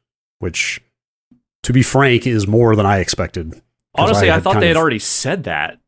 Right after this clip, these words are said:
Speaker 1: Well, I had kind of wor-, worried that maybe they were done with Hitman, the way that they're expanding and taking on licensed stuff, and, like, you know, they've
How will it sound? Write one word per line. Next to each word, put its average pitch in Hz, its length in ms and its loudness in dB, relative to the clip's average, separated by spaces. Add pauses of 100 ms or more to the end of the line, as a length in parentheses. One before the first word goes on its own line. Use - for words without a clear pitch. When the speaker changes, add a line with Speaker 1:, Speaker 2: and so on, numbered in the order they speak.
(180)
Speaker 1:
Well, 131 260 4
I 143 200 4
had 123 100 0
kind 113 240 2
of 101 80 -2
wor-, 113 260 2
worried 113 400 4
that 104 160 -2
maybe 104 220 0
they 98 100 -2
were 95 100 -2
done 92 220 -2
with 82 120 -6
Hitman, 82 340 -8
the 92 40 -4
way 95 140 -4
that 92 160 -8
they're 92 240 -4
expanding 151 560 2
and 113 80 2
taking 104 280 0
on 101 200 0
licensed 101 500 -2
stuff, 107 600 0
and, 95 240 -4
like, 90 220 -8
you 110 60 -6
know, 85 100 -8
they've 95 340 -8